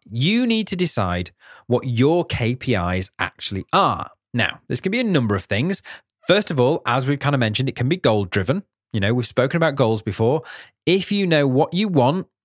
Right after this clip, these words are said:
and you've broken those goals down into steps and you know the steps and the milestones that you need to hit along the way, then you could measure the K P Is that allow you to move towards and past those milestones. Now, if you want to know more about this, about goals, how to break them down, how to use them to grow your business,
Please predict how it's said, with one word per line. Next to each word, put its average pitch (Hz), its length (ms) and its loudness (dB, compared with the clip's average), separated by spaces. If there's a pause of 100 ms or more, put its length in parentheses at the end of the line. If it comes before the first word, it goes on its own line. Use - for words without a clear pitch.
(120)
and 127 120 0
you've 110 180 0
broken 151 360 2
those 165 200 2
goals 160 280 2
down 135 300 2
into 147 240 -2
steps - 440 -2
and 131 80 0
you 120 80 2
know 127 300 2
the 170 100 0
steps - 440 -4
and 156 100 -2
the 151 40 2
milestones 139 640 0
that 120 80 -4
you 127 80 -2
need 127 180 0
to - 80 -12
hit - 180 0
along 131 220 2
the 139 60 2
way, 110 320 2 (360)
then 131 140 2
you 151 300 2
could 175 180 -6
measure 151 540 0 (420)
the 113 80 0
K 165 320 0
P 175 180 -2
Is 117 360 2
that - 120 -2
allow 113 280 2
you 131 160 0
to 143 120 -2
move 120 400 2 (400)
towards 107 480 2
and 120 140 -6
past - 280 -2
those 135 180 2
milestones. 165 680 0 (160)
Now, 135 80 2
if 127 80 0
you 143 60 2
want 190 100 2
to 202 60 2
know 165 120 4
more 151 220 4
about 104 220 0
this, 120 180 0
about 113 280 -2
goals, 113 300 2
how 131 180 0
to - 100 -6
break 117 200 2
them 110 120 0
down, 107 300 0
how 110 120 -2
to 101 160 -6
use 117 220 2
them 104 80 -4
to 98 100 -6
grow 127 320 2
your 139 180 2
business, 98 480 -4